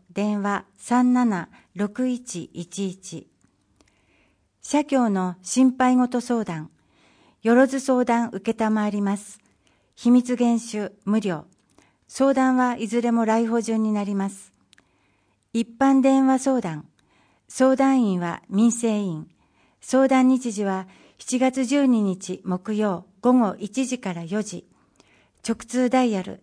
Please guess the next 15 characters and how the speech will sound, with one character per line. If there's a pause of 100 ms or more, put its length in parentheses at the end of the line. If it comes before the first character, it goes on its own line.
電
話 (200)
二
五 (140)
六
一
四
一。 (1040)
予
約
は
不
要
で
す。